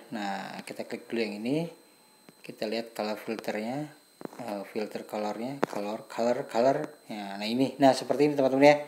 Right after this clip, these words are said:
Nihunya di satu tujuh empat. Terus di saturationnya di minus lima belas.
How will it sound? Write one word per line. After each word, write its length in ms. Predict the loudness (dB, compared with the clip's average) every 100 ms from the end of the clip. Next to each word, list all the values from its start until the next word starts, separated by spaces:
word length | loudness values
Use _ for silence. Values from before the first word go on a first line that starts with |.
| -10 -20 -20 -20 -20 -16 0
Nihunya 560 | 2 2 2 2 6 6
di 320 | 4 2 4 4 4 4 2 2 2 2
satu 880 | 2 0 -2 -2 0 2 4 4 2
tujuh 400 | 0 -2 0 -2
empat. 400 | -2 -2 -2 -4 -6 -20 -20 -18 -18 -20 _ _ _ _ _
Terus 640 | -6 -2 -2 -2 -4 -4 -4 -6
di 220 | -2 -2 0 -2 -2 -2 -2 -4 -4 -4 -6 -6
saturationnya 1040 | -6 -6 -6 -6 -6 -4 -2 2 4 4 2
di 240 | 0 -2
minus 400 | -2 -4 -4 -6
lima 560 | -4 -2 -2 -2 -4 0
belas. 640 | 4 4 4 0 -2 -4